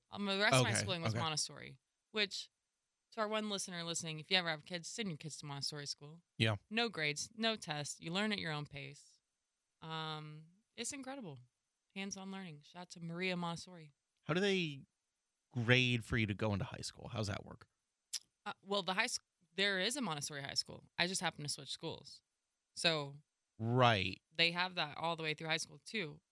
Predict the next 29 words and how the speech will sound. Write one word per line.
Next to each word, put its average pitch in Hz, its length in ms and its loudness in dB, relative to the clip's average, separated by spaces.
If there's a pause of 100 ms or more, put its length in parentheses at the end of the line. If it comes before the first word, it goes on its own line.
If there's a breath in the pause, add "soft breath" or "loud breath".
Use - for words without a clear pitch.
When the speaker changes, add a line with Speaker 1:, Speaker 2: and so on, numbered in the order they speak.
Speaker 1:
Um, 156 500 -6 (600)
you'd 196 140 0
still 233 220 2
take, 202 220 -2
like, 180 180 -2
S 170 200 -4
A 151 80 -4
Ts 196 260 -6
and 170 100 -10
stuff 151 280 -10
if 151 140 -12
you 156 60 -8
wanna 143 140 -4
get 135 120 -8
into 131 200 -12
college 135 300 -10
afterwards. - 680 -4
But, 165 100 6
Speaker 2:
Gotcha. 117 440 4
Okay, - 220 0
Speaker 1:
but 170 60 4
Speaker 2:
okay, - 80 -2
Speaker 1:
there's 165 180 2
Speaker 2:
okay. 180 100 2
Speaker 1:
no 180 80 2
tests. 175 380 0
There's 165 220 -10
no, 156 260 -2
like, 143 260 -6